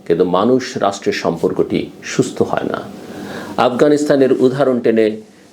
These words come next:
নিরাপত্তা, উন্নয়ন, দ্রুত বিচার, এই তিনটি ইস্যু দেখিয়ে শরিয়া শাসনের পক্ষে আবেগ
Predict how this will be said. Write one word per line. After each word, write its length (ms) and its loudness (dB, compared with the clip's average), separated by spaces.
নিরাপত্তা, 760 4
উন্নয়ন, 720 -2
দ্রুত 260 -2
বিচার, 360 2
এই 160 4
তিনটি 500 2
ইস্যু 320 2
দেখিয়ে 400 2
শরিয়া 380 4
শাসনের 480 0
পক্ষে 300 0
আবেগ 280 2